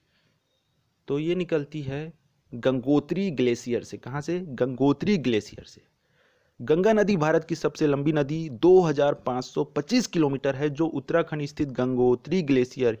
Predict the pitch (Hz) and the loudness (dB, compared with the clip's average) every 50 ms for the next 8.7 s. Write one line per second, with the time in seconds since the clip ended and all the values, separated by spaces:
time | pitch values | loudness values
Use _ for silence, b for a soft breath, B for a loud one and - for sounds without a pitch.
0 | _ - 156 185 214 208 202 190 165 - - - 151 139 131 - 113 107 98 - | _ 0 2 4 4 4 4 4 2 0 -2 -6 -6 -6 -6 -8 -8 -10 -10 -14
1 | - 98 95 95 107 _ _ _ _ _ _ _ _ _ _ _ _ _ 147 - | -16 -16 -16 -16 -18 _ _ _ _ _ _ _ _ _ _ _ _ _ -2 2
2 | - 185 147 131 127 135 147 180 196 185 - 226 180 - - 170 170 196 180 190 | 2 2 2 2 0 2 4 2 2 2 0 -2 0 2 2 2 2 2 -2 -2
3 | 185 185 180 170 160 185 170 - 165 165 165 160 156 151 - 160 156 151 156 160 | -2 -2 -2 0 -2 -4 -2 -2 0 0 2 2 0 0 0 -2 -4 -4 -8 -12
4 | b b b b b b b b 139 139 156 170 175 - - 208 214 220 165 147 | b b b b b b b b -2 0 0 0 0 2 4 4 4 4 4 4
5 | 170 170 170 165 175 175 175 175 _ 147 143 143 151 156 156 147 147 143 147 147 | 6 6 6 4 4 0 0 0 _ 2 2 4 4 4 2 2 0 0 0 -2
6 | 143 135 135 131 131 139 143 127 110 127 131 127 139 143 151 147 135 123 117 123 | 0 0 0 0 2 0 -2 0 0 0 2 4 4 4 4 2 0 0 2 2
7 | 123 120 - - 151 151 147 143 135 127 131 127 - - 117 123 117 120 113 113 | 2 2 0 -2 -4 -2 0 -2 -2 -2 -4 -6 -2 -2 -2 0 0 -2 -2 -2
8 | - 123 127 131 123 101 - 127 127 - - 170 156 120 | -4 -8 -8 -8 -8 -6 -8 -8 -8 -2 2 2 2 2